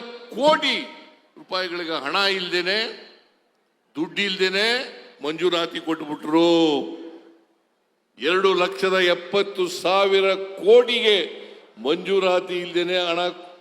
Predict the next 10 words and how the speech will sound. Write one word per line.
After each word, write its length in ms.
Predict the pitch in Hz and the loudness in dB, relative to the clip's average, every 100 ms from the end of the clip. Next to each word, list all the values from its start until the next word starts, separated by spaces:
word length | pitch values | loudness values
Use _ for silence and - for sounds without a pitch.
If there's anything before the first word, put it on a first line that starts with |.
| _ _ _ _ 143 | _ _ _ _ -8
ದು-, 240 | 160 156 - _ - - _ - | -8 -8 -18 _ -20 -20 _ -4
ಕಾರ್ಯಕ್ರಮಗಳನ್ನ 840 | 170 185 190 180 180 175 175 175 202 233 247 - - | -2 -2 -6 -6 -4 -4 -2 -2 0 -2 -6 -14 -12
ಪ್ರಾರಂಭ 480 | 165 180 185 180 175 | -6 -4 -4 -4 -6
ಮಾಡಿದ್ರು. 360 | 175 170 170 | -6 -6 -4
ಯಾಕೆ 320 | 160 165 196 175 | 0 0 0 -2
ಗೊತ್ತಾ? 460 | 180 - 165 185 208 - - - _ _ | -4 -2 -2 -2 -4 -12 -20 -20 _ _
ದುಡ್ಡು 260 | 123 139 151 | -8 0 2
ಹೊಡಿಲಿಕ್ಕೋಸ್ಕರ, 840 | 156 156 156 156 151 156 156 151 151 151 156 151 143 127 113 - - - _ _ _ _ _ _ _ _ _ _ _ _ | 4 2 0 -4 -2 -2 -2 -2 2 2 4 2 2 0 -4 -12 -20 -20 _ _ _ _ _ _ _ _ _ _ _ _
ದುಡ್ಡು 220 | 143 156 165 | -16 -8 -4
ಹೊಡಿಲಿಕ್ಕೋಸ್ಕರ. 840 | 165 160 160 151 156 143 - 151 | -2 -2 -4 -6 -10 -10 -8 -2